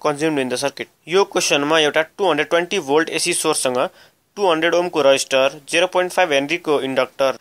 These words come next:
र टेन माइक्रोफेराडको क्यापेसिटर जोडेको छ अनि हामीलाई सर्किटमा फ्लो हुने करेन्ट, phase angle between the current and the voltage र power consumed in the circuit निकाल्न भनेको छ। सबसे पहिला त क्वेसनको गिभन लेखिहालौँ। Voltage V equals to two hundred twenty volt,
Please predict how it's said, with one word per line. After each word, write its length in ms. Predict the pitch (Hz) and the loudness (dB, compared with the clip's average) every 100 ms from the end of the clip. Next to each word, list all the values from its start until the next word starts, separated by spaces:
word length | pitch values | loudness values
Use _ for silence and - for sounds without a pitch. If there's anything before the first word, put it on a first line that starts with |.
| 139 | 0
र 100 | 151 165 | 0 0
टेन 160 | 180 180 | -2 0
माइक्रोफेराडको 640 | 160 165 165 151 151 - | 0 0 -2 0 0 -2
क्यापेसिटर 400 | 151 139 - 143 127 | -4 -4 -2 -2 0
जोडेको 260 | 135 131 131 | 0 0 -2
छ 100 | 131 131 - 170 | 0 -2 -4 -4
अनि 120 | 165 | -2
हामीलाई 280 | 131 131 160 | 0 0 0
सर्किटमा 440 | 165 160 180 170 | 2 0 -2 -4
फ्लो 200 | - 160 | 0 0
हुने 160 | 131 117 - | 0 -4 -2
करेन्ट, 340 | 131 131 135 - _ _ _ - | 0 0 -2 -10 _ _ _ -8
phase 300 | 180 180 180 | -2 0 2
angle 220 | 180 170 | 0 -2
between 220 | 165 175 151 | -2 -4 -4
the 60 | - | -2
current 260 | 147 151 143 | -2 0 0
and 120 | 135 | -2
the 40 | 120 117 | -2 -2
voltage 400 | 123 135 131 123 | -4 -4 -4 -2
र 80 | 151 - | -2 0
power 240 | 160 170 170 | 2 2 0
consumed 400 | 160 151 160 151 | -4 -2 -2 -2
in 80 | 131 | -4
the 80 | 131 | -2
circuit 320 | 143 - 165 139 | -2 -4 -8 -8
निकाल्न 320 | 135 139 127 | -2 -2 -2
भनेको 260 | 113 117 | -4 -8
छ। 180 | - 143 - - | -4 -6 -6 -6
सबसे 280 | 185 175 202 - | -4 0 -2 0
पहिला 200 | 190 190 | 2 2
त 180 | 185 - | 0 -6
क्वेसनको 400 | 190 190 185 175 143 | -4 -2 -2 -2 0
गिभन 220 | 151 147 143 | 2 2 0
लेखिहालौँ। 400 | - 127 120 185 - _ _ | 0 0 0 -4 -8 _ _
Voltage 460 | 139 156 196 190 147 143 | -2 -2 0 -2 -2 -2
V 160 | 185 180 | -2 -2
equals 280 | - 170 - | -2 -4 -4
to 40 | - | -6
two 160 | 190 170 | 0 2
hundred 200 | 156 - | 2 0
twenty 300 | 131 131 139 | -2 -2 -4
volt, 340 | 120 127 127 | 0 0 0